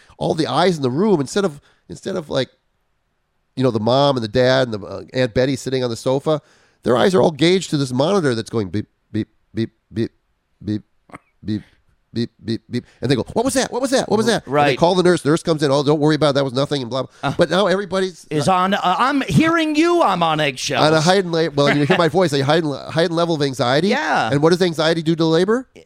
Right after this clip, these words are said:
Speaker 2: It makes it more complicated.
Speaker 1: That's right. It disrupts it. It
Speaker 2: And it
Speaker 1: slows it
Speaker 2: slows it
Speaker 1: down.
Speaker 2: down.
Speaker 1: Right.
Speaker 2: You know, it's interesting.
Speaker 1: Yeah, I
Speaker 2: Uh,
Speaker 1: got you trained. I
Speaker 2: no,
Speaker 1: really
Speaker 2: you
Speaker 1: have you
Speaker 2: really
Speaker 1: trained.
Speaker 2: do. But, uh, believe me, I've learned a lot doing
Speaker 1: Randy's
Speaker 2: this with
Speaker 1: nodding
Speaker 2: you.
Speaker 1: his head over there,
Speaker 2: Uh,
Speaker 1: too.
Speaker 2: here's the truth. I mean, and when you talk about, I said to you, you know, "Okay, so thirty-two percent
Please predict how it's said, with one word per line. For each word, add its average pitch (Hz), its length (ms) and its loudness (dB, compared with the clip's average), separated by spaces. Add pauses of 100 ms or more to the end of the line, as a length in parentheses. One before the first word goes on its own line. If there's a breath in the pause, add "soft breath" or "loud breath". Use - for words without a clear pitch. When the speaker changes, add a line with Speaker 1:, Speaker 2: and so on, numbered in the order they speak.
(140)
Speaker 2:
It 156 140 -8
makes 143 240 -4
it 220 60 -6
more 208 140 -2
complicated. 247 460 0
Speaker 1:
That's 165 200 0
right. 226 160 4
It 175 80 0
disrupts 180 440 -2
it. 143 100 0
It 135 80 -4
Speaker 2:
And 165 100 0
it 143 80 4
Speaker 1:
slows 143 60 0
it 180 40 4
Speaker 2:
slows 190 220 2
it 220 60 2
Speaker 1:
down. 226 80 -4
Speaker 2:
down. 143 360 0
Speaker 1:
Right. 139 320 -10
Speaker 2:
You 190 60 0
know, 214 120 2
it's 185 200 -6
interesting. 226 460 -4
Speaker 1:
Yeah, 156 60 0
I 135 60 -2
Speaker 2:
Uh, - 40 -6
Speaker 1:
got 156 140 2
you 147 80 4
trained. 139 360 -4
I - 40 -4
Speaker 2:
no, 247 100 2
Speaker 1:
really 269 140 -2
Speaker 2:
you 277 40 0
Speaker 1:
have 262 60 -4
you 277 40 -2
Speaker 2:
really 277 200 0
Speaker 1:
trained. 247 220 -6
Speaker 2:
do. 208 140 -14
But, 185 140 -18
uh, 185 160 -4
believe 185 280 -6
me, 151 80 -4
I've 151 160 -2
learned 143 200 -4
a 117 40 -8
lot 110 220 -4
doing 113 140 -6
Speaker 1:
Randy's 135 160 0
Speaker 2:
this 131 60 -2
with 110 80 -2
Speaker 1:
nodding 110 200 -2
Speaker 2:
you. 107 40 -8
Speaker 1:
his 98 80 -8
head 101 140 -2
over 104 140 -4
there, 104 100 -4
Speaker 2:
Uh, 98 40 -8
Speaker 1:
too. 123 280 -2
Speaker 2:
here's 247 300 -4
the 240 80 -6
truth. 180 340 -2
I 151 60 -4
mean, 170 200 -4
and 151 120 -4
when 165 140 -2
you 247 160 0
talk 214 320 -2
about, 143 260 -2
I 151 140 0
said 151 280 -8
to 135 100 -6
you, 113 40 -2
you 110 120 -4
know, 107 120 -6
"Okay, 131 260 -6
so 127 160 -8
thirty-two 151 460 -6
percent 123 440 -8